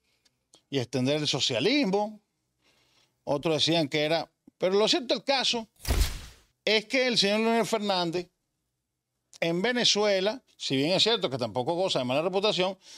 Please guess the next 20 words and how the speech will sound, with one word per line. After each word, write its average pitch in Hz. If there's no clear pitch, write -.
tampoco 135
es 156
que -
nosotros 147
pensamos, 139
pues 160
yo 190
no 240
sé, 180
a 117
mí 151
me 185
dicen 175
que 165
él 170
es 170
un 185
estadista, 180
una 170
cosa. 208